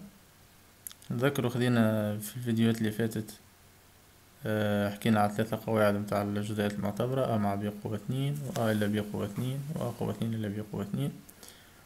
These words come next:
ومثلنا عليهم بأمثلة فيما يخص الحساب والتفكيك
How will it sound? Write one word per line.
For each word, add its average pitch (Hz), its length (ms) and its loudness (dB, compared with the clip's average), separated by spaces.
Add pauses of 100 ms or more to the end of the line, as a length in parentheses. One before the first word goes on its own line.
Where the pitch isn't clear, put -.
(140)
ومثلنا 135 420 2
عليهم 123 260 4
بأمثلة 135 520 0
فيما 113 500 0
يخص - 380 -2
الحساب 120 640 -2
والتفكيك 117 600 -4